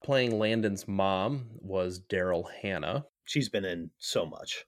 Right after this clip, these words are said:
Speaker 1: Kinda too many to bring
Speaker 2: Yeah.
Speaker 1: up, but if you check out her I M D B page, it's, it's loaded with, with credits.
Speaker 2: Yeah.
Speaker 1: How did you feel about his friend Eric, played by Al Thompson?
Speaker 2: No hate on Al Thompson. He was just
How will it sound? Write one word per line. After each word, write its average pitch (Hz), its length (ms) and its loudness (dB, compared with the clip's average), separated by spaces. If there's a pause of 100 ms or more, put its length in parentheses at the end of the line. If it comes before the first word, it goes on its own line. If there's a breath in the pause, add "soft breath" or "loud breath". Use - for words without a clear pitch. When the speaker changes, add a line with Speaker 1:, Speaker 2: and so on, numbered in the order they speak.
Speaker 1:
Kinda 127 220 4
too 117 120 2
many 98 240 4
to 92 60 -2
bring 90 320 -4
Speaker 2:
Yeah. 90 120 0
Speaker 1:
up, 98 160 -4
but 87 260 0
if 101 160 -14
you 90 100 -6
check 90 220 -4
out 85 160 0
her 92 320 -2
I 110 180 2
M 104 180 0
D 98 180 -2
B 92 240 -4
page, 90 400 -6
it's, - 340 -10
it's - 200 -4
loaded 95 360 -4
with, 85 260 -6 (240)
with 85 180 -8
credits. - 540 -6 (160 soft breath)
Speaker 2:
Yeah. - 200 -4 (120)
Speaker 1:
How - 120 4
did 359 180 4
you 277 100 8
feel 190 360 4
about 117 640 6 (140)
his 117 300 -2
friend 104 360 2 (140)
Eric, 101 440 2 (140)
played 95 220 2
by 95 200 0
Al 92 180 2
Thompson? - 580 -6 (200)
Speaker 2:
No 160 260 10
hate 156 220 8
on 120 160 6
Al 117 140 2
Thompson. 135 440 0
He 113 120 0
was 101 140 -2
just - 240 -4